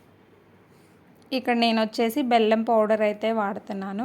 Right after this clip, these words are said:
మీకు కావాలంటే బెల్లం కూడా వాడుకోవచ్చు. అలాగే మనం తీసుకున్న మినపప్పునన్నీ కొంచెం మినపప్పు ఒకసారి మిక్సీ పట్టేసి మళ్ళీ కొంచెం బెల్లం వేసేసుకొని, మరీ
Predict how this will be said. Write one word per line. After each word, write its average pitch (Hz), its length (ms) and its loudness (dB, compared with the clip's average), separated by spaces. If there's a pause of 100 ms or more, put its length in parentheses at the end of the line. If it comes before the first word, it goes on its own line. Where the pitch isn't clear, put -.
మీకు 254 240 -2
కావాలంటే 208 540 0 (100)
బెల్లం 202 300 0 (100)
కూడా 202 180 0 (100)
వాడుకోవచ్చు. 190 720 -6 (3500)
అలాగే 233 360 4
మనం 233 280 0
తీసుకున్న 220 420 -4 (120)
మినపప్పునన్నీ 214 880 -4 (500)
కొంచెం 220 400 0
మినపప్పు 220 560 -2 (120)
ఒకసారి 208 420 -4
మిక్సీ 208 340 -8
పట్టేసి 214 460 -4 (120)
మళ్ళీ 220 300 0
కొంచెం 220 240 -4 (120)
బెల్లం 202 320 -2
వేసేసుకొని, 208 680 -6 (760)
మరీ 233 160 4